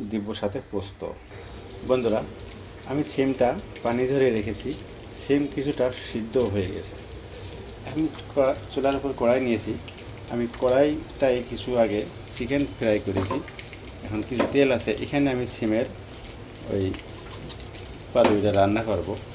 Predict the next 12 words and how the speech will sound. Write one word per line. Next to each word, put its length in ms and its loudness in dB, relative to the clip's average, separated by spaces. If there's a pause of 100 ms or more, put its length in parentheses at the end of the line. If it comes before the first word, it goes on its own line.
(360)
এই 100 0
জন্য 200 0
আমি 160 0
সামান্য 380 0 (920)
কালো 260 6
জিরে 260 2
দিয়ে 200 2
নিলাম, 260 2 (880)
কালো 220 2
জিরেটা 360 4
ফো-, 220 2 (640)
ফোড়ন 300 6